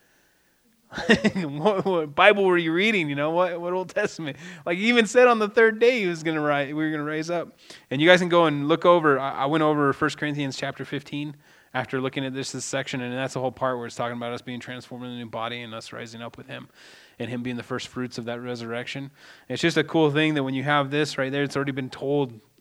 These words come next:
hundreds, hundreds of years before this ever took place. And it's so cool that this is just God revealing himself, and there really is no excuse. You really do have the knowledge of God. Man, it's such wisdom to have, isn't it?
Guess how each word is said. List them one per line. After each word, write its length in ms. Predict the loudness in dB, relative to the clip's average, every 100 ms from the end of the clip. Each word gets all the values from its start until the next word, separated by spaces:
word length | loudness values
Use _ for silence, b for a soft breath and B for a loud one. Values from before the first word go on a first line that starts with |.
| _
hundreds, 640 | -14 -8 -6 -2 -2 -2 -10 -12
hundreds 420 | -10 -8 -6 -8
of 40 | -6
years 460 | -2 -2 -2 -4
before 720 | -10 -10 -4 -2 -2 -4 -8 _ _ b b b b b _ _ _
this 420 | -20 -14 -10 -4
ever 200 | -4 -4
took 220 | -12 -12
place. 300 | -10 -8 -8
And 80 | -12
it's 100 | -6
so 160 | -4 -4
cool 300 | -2 -4 -4
that 160 | -10
this 200 | -12 -10
is 120 | -10
just 200 | -8 -10
God 220 | -10 -10 -8
revealing 420 | -10 -8 -6 -4
himself, 440 | -6 -6 -6 -6 -10 B B B
and 140 | -6
there 60 | -2
really 240 | -2 -2
is 160 | -4 -6
no 160 | -10
excuse. 560 | -10 -12 -12 -12 -12 -16 _ b b
You 100 | -6
really 220 | 0 2 2
do 100 | 2
have 140 | 0
the 80 | 0
knowledge 380 | -2 0 -2 -4
of 80 | -4
God. 260 | 0 0
Man, 280 | -2 -10 -10
it's 160 | -10 -12
such 200 | -12 -12
wisdom 420 | -12 -10 -12 -14
to 80 | -12
have, 260 | -10 -10
isn't 200 | -12 -14
it? 160 | -16